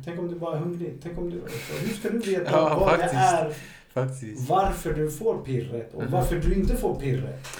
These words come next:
Speaker 2: Ja.
Speaker 1: Hur ska du få pirret om du inte känner dig själv?
Speaker 2: Ja.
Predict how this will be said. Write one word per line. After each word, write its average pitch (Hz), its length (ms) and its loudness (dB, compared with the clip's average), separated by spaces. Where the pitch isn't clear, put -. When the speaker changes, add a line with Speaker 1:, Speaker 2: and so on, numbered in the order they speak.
Speaker 2:
Ja. 110 300 -8
Speaker 1:
Hur 277 220 6
ska 233 140 4
du 208 80 6
få 220 160 4
pirret 196 760 2
om 202 160 6
du 285 120 6
inte 254 120 2
känner 311 300 4
dig 311 100 -2
själv? 330 520 0
Speaker 2:
Ja. 117 300 -4